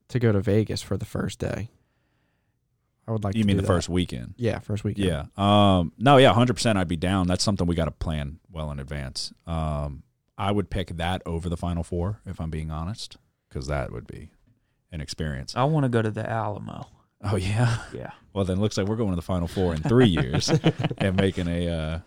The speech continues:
Speaker 2: really, no, we're going to the Alamo in three years, and then on the back burner, we'll just go to the Final Four since it's there. Um,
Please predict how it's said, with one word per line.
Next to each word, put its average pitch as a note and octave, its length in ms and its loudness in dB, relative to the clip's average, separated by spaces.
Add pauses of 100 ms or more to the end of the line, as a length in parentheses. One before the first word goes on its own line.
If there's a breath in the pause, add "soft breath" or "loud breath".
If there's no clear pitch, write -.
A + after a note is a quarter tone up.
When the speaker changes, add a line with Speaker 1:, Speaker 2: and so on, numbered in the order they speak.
(100)
Speaker 2:
really, C3+ 320 8
no, G#2+ 160 6
we're E2+ 120 2
going G2+ 160 4
to F2+ 40 2
the D#2+ 180 -2
Alamo G#2 500 4
in D#2 100 -2
three E2+ 220 2
years, E2 260 0
and F#2+ 140 -2
then F#2+ 80 2
on F2 100 2
the D#2 80 -2
back F#2+ 300 2
burner, D#2+ 240 -4
we'll E2 160 -4
just E2+ 200 -8
go F2+ 160 -4
to F2 60 -6
the D#2+ 80 -6
Final D#2 260 -6
Four D#2 200 -4
since E2 200 -6
it's - 180 -8
there. D#2 340 -4 (840 soft breath)
Um, A#2 600 8